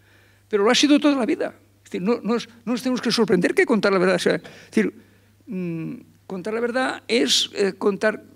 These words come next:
cosas que hay mucha gente que no le, que no quiere que se cuente. Eh,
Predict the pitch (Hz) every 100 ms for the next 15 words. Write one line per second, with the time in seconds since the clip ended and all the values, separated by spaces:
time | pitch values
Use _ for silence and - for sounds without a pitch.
0 | - 254 262 269 311 - 185 196 247 208
1 | 254 233 277 233 208 262 - - 240 -
2 | 170 - - 156 - 359 - - 208 -